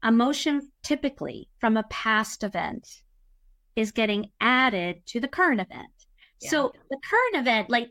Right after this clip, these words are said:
Speaker 1: well, you know, when they say, like, it was the straw that broke the camel's back,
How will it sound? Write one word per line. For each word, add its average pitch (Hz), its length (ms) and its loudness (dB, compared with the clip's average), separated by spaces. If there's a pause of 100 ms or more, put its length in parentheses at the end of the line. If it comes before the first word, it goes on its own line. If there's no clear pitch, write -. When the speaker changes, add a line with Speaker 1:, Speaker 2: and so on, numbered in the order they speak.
Speaker 1:
well, 339 120 -2
you 415 60 -2
know, 440 100 0
when 381 100 0
they 277 120 0
say, 254 240 -4
like, 214 200 0
it 202 80 -8
was 202 140 -6
the 208 100 -8
straw 196 340 0
that 202 160 0
broke 185 240 -2
the 190 80 -12
camel's 180 440 -4
back, 160 420 -6